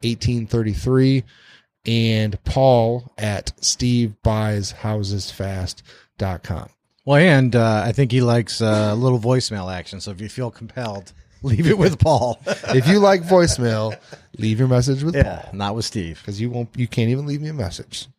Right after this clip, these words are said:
Speaker 1: I know people, "Your voicemail's full." Yep, it's been full for about three months now, and it will stay that way. I shall not be deleting any messages.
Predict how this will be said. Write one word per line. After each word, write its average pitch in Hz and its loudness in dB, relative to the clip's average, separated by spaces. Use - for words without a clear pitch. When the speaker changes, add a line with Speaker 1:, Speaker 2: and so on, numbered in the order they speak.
Speaker 1:
I 135 4
know 156 6
people, 143 2
"Your 147 0
voicemail's 160 4
full." 147 -2
Yep, 113 4
it's 104 -10
been 117 -2
full 127 0
for 120 0
about 101 -2
three 131 4
months 113 2
now, 135 -2
and 113 0
it 113 -2
will 143 -2
stay 98 -2
that - -12
way. - -16
I - -2
shall 120 2
not 120 0
be 113 0
deleting 104 0
any 104 0
messages. - -10